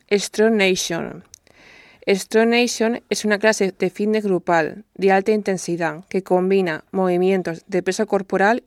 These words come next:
y acondicionamiento muscular y cardio y entrenamiento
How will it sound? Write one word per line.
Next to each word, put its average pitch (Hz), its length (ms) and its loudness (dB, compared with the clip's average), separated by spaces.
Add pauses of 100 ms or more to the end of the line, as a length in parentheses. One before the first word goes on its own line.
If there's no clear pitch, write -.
(140)
y 190 80 2
acondicionamiento 190 680 -2
muscular 180 680 -4 (840)
y 208 160 0
cardio 214 340 2
y 226 40 2
entrenamiento 190 840 -2